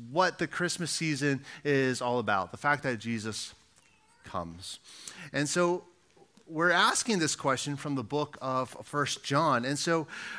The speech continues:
if every single one of us would, would take out a piece of paper and answer that question, "Why did Jesus come?" we would have a lot of different answers, because the, the answer to this question is not just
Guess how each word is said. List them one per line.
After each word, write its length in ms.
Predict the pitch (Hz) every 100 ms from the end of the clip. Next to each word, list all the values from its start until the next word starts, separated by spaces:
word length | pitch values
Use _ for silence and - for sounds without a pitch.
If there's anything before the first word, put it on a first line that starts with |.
| - - _ _ -
if 200 | 151 160
every 240 | 190 233 247
single 320 | 254 208 180
one 280 | 160 190 214
of 140 | 143
us 240 | 139 139
would, 480 | 156 147 156 143 160
would 220 | 151 147
take 240 | - 190 196
out 160 | 196
a 20 | 180
piece 260 | 175 170
of 140 | 156 -
paper 380 | 123 117 139
and 80 | 143
answer 320 | 151 185 -
that 180 | 175 151
question, 460 | - 165 165 143 127
"Why 180 | 151 170
did 100 | 151
Jesus 280 | 147 139
come?" 340 | - - 180 147 - - -
we 100 | 247
would 160 | 233
have 480 | 170 - 277 233 170
a 160 | 151 156
lot 340 | 160 190 202
of 120 | 196
different 320 | 156 - 139 147
answers, 340 | 160 127 110
because 320 | 151 165 160
the, 220 | 143 165
the 200 | 160 147
answer 220 | 208 233 196
to 80 |
this 180 | 165 147
question 400 | - 190 180 160
is 140 | 143 143
not 180 | 190
just 260 | 170 147 -